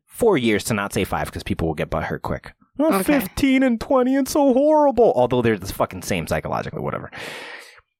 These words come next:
Speaker 1: But you say fifteen and nineteen, way less weird.
Speaker 2: Okay.
Speaker 1: Sixteen and twenty, way less weird. Seventeen and twenty-one, not weird. You s-,
Speaker 2: Yeah.
Speaker 1: you see how it works? So that, you pick a number,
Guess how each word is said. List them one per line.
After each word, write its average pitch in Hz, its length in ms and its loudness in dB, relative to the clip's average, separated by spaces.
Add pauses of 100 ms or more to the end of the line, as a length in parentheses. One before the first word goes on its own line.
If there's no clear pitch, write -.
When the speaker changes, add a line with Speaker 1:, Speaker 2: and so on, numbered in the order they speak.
Speaker 1:
But 139 340 0 (460)
you 147 180 0
say 156 580 2 (420)
fifteen - 500 0
and 104 100 0
nineteen, 98 480 -6 (420)
way 147 160 4
less 95 220 0
weird. - 240 -8 (480)
Speaker 2:
Okay. 190 540 -2
Speaker 1:
Sixteen 180 420 0
and 127 80 -2
twenty, 175 320 -2 (340)
way 110 200 0
less 95 200 -2
weird. 82 280 -2 (300)
Seventeen 147 540 0
and 123 100 -2
twenty-one, 139 480 0 (440)
not 196 160 0
weird. 202 320 0
You 135 60 -2
s-, 233 60 -2
Speaker 2:
Yeah. 196 140 0
Speaker 1:
you 151 100 2
see 214 120 0
how 202 120 2
it 196 40 2
works? 202 240 -2 (320)
So 180 240 4
that, 156 260 0 (360)
you 147 140 -6 (120)
pick - 160 -2
a 247 60 0
number, 107 420 0